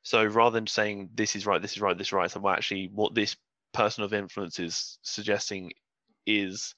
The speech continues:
maybe not optimal, or in some cases wrong, perhaps consider this,"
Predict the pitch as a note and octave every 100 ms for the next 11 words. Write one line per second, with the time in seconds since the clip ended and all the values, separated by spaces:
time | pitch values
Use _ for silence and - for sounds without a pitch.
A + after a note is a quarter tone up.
0 | _ _ _ _ G#2+ G#2+ G#2 G2+ - C3
1 | - - G#2+ F2+ F#2 - G2+ G2+ G2 A2
2 | G2+ F#2+ F#2+ F#2+ G#2 F#2+ F#2 - _ _
3 | - - G#2 - - G#2 - F2+ E2+ F#2
4 | E2 - -